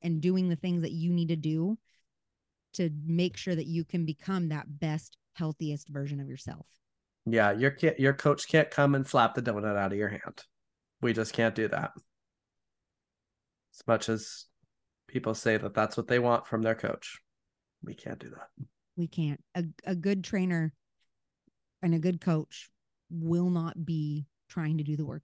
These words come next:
Speaker 1: for you.
Speaker 2: We'll be trying to show you how you can do the work for yourself.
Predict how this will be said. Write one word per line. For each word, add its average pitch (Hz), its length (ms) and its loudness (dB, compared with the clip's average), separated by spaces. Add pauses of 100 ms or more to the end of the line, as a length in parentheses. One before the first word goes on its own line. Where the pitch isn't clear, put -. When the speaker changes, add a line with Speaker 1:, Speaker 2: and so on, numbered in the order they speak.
Speaker 1:
for - 120 -12
you. 101 220 -12 (1900)
Speaker 2:
We'll 117 100 0
be 117 100 2
trying 135 260 6
to 135 60 4
show 143 280 4
you 165 500 4
how 123 140 -2
you 120 140 0
can 127 120 -2
do 123 80 2
the 120 80 0
work 113 220 0
for 127 80 0
yourself. - 520 -4